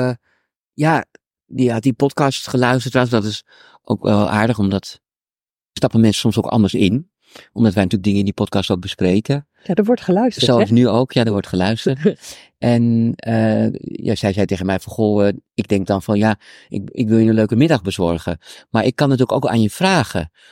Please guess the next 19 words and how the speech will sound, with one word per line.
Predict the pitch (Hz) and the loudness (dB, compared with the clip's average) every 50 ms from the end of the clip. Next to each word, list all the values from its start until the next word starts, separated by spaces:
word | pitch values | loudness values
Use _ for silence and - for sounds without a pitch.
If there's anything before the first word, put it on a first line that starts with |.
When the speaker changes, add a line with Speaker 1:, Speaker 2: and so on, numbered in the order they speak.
| _ | _
Speaker 1:
of | - - 110 | -6 -4 -4
je | 104 | -2
het | 98 - | -2 -2
erover | 107 95 92 85 | 0 -2 -2 -2
wil | 90 85 | -2 -4
hebben." | 78 80 76 76 71 - - _ _ _ _ _ _ - - 185 165 | -4 -4 -6 -8 -10 -14 -18 _ _ _ _ _ _ -20 -18 -12 -4
En | - 143 143 | 0 2 2
ik | 156 151 | 2 2
denk | 175 180 170 - | 2 0 0 0
dat | - 170 | 0 0
dat | - 185 175 - | 0 0 0 0
eigenlijk, | 180 165 156 165 - - | 0 -2 -2 -4 -2 -2
eh, | 165 160 156 156 | 0 0 0 0
ja, | 160 156 | 0 0
dat | 151 151 | 0 0
is | 143 | 0
eigenlijk | - 156 143 139 | 0 -2 -4 -4
de | - | -6
perfecte | - 156 139 - - 151 - - - 139 123 | -4 -4 -2 0 -2 -4 -2 -2 -4 -4 -4